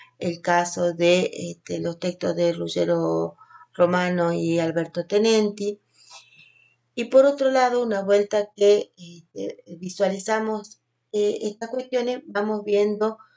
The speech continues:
también cómo se va, eh, produciendo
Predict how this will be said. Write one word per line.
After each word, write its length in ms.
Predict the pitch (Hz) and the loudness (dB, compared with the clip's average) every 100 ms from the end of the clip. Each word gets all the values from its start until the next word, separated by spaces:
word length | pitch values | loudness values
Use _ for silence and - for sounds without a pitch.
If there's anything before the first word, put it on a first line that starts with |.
| _ _ | _ _
también 540 | 220 220 226 220 226 - | -2 0 2 0 -2 -6
cómo 300 | 226 226 220 | -4 -4 -4
se 160 | 208 185 | -8 -4
va, 300 | 196 202 202 - | -2 -2 -4 -14
eh, 340 | 190 185 180 180 | -8 -6 -6 -4
produciendo 840 | 202 202 214 - 214 202 202 202 | -4 -2 -6 -2 -2 0 0 -2